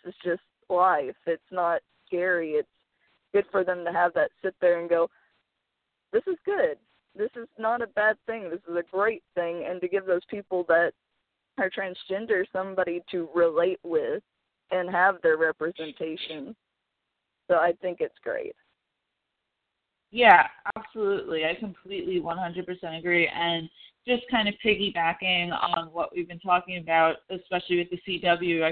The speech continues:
Speaker 2: feel a need to kind of put this out there, but it seems like the C W is trying to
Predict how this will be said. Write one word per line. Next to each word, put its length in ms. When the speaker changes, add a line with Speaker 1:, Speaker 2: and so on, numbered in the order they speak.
Speaker 2:
feel 200
a 60
need 280
to 340
kind 180
of 120
put 120
this 160
out 240
there, 280
but 220
it 200
seems 420
like 240
the 160
C 140
W 400
is 240
trying 540
to 440